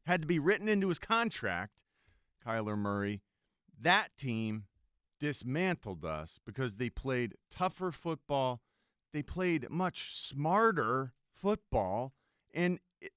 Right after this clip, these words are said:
that matters more than anything else at this stage of the year, especially when these games get more hotly contested because it's closer to the, the playoffs and they matter more.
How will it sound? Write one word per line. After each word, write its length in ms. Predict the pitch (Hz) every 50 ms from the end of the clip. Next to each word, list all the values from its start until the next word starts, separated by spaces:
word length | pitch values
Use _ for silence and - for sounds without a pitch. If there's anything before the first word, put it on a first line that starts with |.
| _ _ _ -
that 240 | 147 226 254 285 262
matters 340 | 247 262 262 269 277 247 180
more 200 | 202 277 285 277
than 100 | 262 262
anything 400 | 269 285 294 254 180 226 233 240
else 380 | 269 311 330 311 262 - -
at 120 | 208 196 147
this 160 | 196 226 -
stage 400 | - - - 240 247 262 254 180
of 180 | 220 233 196 180
the 100 | 220 214
year, 320 | 185 196 226 269 294 254
especially 500 | 202 160 - - 233 233 - - 247 254
when 160 | 226 220 208
these 260 | 202 220 240 226 196
games 540 | 165 131 185 214 240 254 240 220 202 190 - - - - - _ _ _ _ - - 120 - 110
get 240 | 113 196 226 - -
more 240 | 170 196 214 202 185
hotly 500 | 135 131 180 240 254 - - 240 247 214
contested 800 | - - 220 208 - - - 262 247 - - - 190 170 139 117
because 320 | 170 165 - 196 196 165
it's 200 | 185 180 - -
closer 600 | _ - - - 170 208 220 175 - - 190 180
to 240 | - _ - 185 180
the, 200 | 156 180 170 131 127
the 120 | 147 151
playoffs 480 | - - - 185 196 190 175 170 - -
and 100 | 160 165
they 100 | 170 160
matter 540 | 135 135 139 156 180 214 214 208 196 180 160
more. 540 | 160 170 190 202 226 233 214 165 147 131